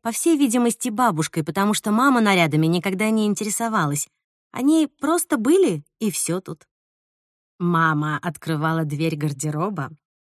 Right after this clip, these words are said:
наобум вытаскивала оттуда платье, рассеянно смотрела на себя в зеркало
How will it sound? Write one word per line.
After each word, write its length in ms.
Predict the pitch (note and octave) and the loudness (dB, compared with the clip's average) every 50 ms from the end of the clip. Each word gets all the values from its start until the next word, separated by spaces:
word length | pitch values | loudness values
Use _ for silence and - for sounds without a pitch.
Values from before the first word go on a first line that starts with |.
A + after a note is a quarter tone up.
| _ _ - | _ _ -4
наобум 600 | E3 F3 F3 F3+ F3+ D#3+ C3+ E3 G3+ F#3+ E3+ D3+ | -2 0 2 2 0 0 0 2 2 2 2 2
вытаскивала 760 | C3+ D3+ D3+ D3 - D#3 D3 D3 - - D#3 D3+ D3+ D3+ D3 | 0 -2 -4 -4 -4 -4 -4 -6 -6 -8 -6 -4 -4 -2 -4
оттуда 360 | D3 C#3+ - D3+ D3+ D3 C#3+ | -4 -6 -8 -8 -8 -6 -8
платье, 560 | C#3+ - C3 C#3 E3 G#3+ B3 - - - E3+ | -10 -8 -4 0 0 0 0 -2 -4 -4 -2
рассеянно 580 | D#3 D3 D3 - - - F3 E3+ E3 E3 D#3 D3+ | -2 -2 -2 -4 -4 -2 0 0 0 0 0 -2
смотрела 540 | D3 - E3 D#3 D3+ - D#3+ D#3 D3+ D3 D3 | -2 -2 -4 -4 -4 -4 -4 -4 -2 -2 -2
на 100 | D3 C#3+ | -2 -2
себя 300 | - - D#3 D3+ D3 C#3 | -4 -6 -6 -6 -6 -6
в 40 | |
зеркало 520 | C3+ C#3 F3+ G3+ - - E3+ D#3 D3 C#3 | -6 -4 -6 -6 -6 -6 -6 -6 -6 -6